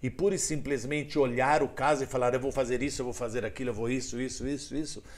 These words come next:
sem montar o caso em simuladores?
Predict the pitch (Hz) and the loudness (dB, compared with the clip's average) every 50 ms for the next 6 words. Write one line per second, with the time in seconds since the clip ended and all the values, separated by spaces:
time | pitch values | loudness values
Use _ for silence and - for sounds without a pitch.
0 | - - - - - - 190 202 190 170 156 147 143 123 - 147 139 156 151 135 | -14 -8 -4 0 4 4 4 4 4 2 0 -2 -2 -2 0 2 2 2 2 2
1 | - - 143 143 156 143 - 107 95 - - - - - - - - - - 135 | 2 2 2 2 2 2 -2 -6 -10 -12 -14 -20 -20 -20 -20 -20 -20 -12 -6 -4
2 | 127 120 113 107 104 107 - - - - - - - - - - - - 202 202 | -4 -4 -4 -6 -8 -12 -16 -20 -20 -20 -20 -18 -8 -4 0 2 2 2 2 0
3 | 160 143 139 131 113 95 95 98 120 135 156 180 180 - 143 - - - - | -2 -2 -2 -2 -2 -2 -2 -2 -2 -2 -2 -2 -4 -6 -8 -12 -14 -16 -18